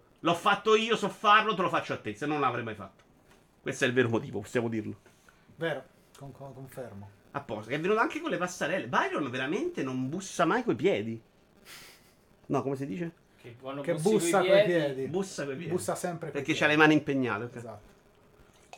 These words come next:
Speaker 1: Stone molto meno, se devo dirlo, però.
Speaker 3: Casa mia, quasi.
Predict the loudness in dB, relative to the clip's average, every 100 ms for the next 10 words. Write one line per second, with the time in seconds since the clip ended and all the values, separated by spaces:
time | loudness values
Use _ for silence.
0 | _ _ _ _ _ _ -20 -18 -18 -18
1 | -16 -8 -4 -4 -6 -10 -14 -16 -18 -16
2 | -10 -10 -10 -10 -12 -14 -16 -18 -20 -20
3 | _ _ _ _ -14 -12 -10 -10 -10 -10
4 | -10